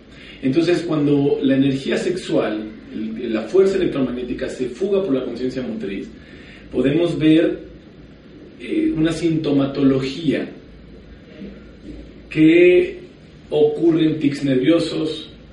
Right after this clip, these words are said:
ocurren movimientos involuntarios, ocurre una tensión muy pronunciada del cuerpo, los músculos se tensan o se distensan en extremo.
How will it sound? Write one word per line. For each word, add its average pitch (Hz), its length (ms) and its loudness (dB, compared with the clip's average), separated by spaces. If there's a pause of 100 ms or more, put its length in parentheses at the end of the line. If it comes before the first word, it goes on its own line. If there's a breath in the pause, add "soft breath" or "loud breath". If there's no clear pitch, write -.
(460)
ocurren 139 420 0
movimientos 131 480 2
involuntarios, 135 1120 0 (420 loud breath)
ocurre 156 840 2
una 147 240 -2
tensión 165 880 -2 (460)
muy 160 580 2
pronunciada 160 720 2
del 143 220 0
cuerpo, 117 340 -4
los 127 200 -2
músculos 160 520 -2
se 131 80 -6
tensan 127 460 -6
o 139 60 -4
se 131 160 -4
distensan 143 640 -4
en 113 100 -6
extremo. 98 600 -12